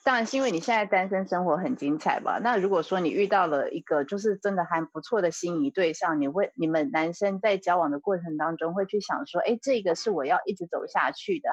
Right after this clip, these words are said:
还是说我们就是作为彼此的，就是，呃，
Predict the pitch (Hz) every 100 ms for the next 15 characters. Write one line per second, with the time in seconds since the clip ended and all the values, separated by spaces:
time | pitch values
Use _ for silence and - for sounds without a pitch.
0 | 151 170 208 185 175 135 135 180 185 180
1 | - - - _ - 220 185 160 147 151
2 | 160 - - 147 143 139 _ - 185 185
3 | - _ - 160 139 117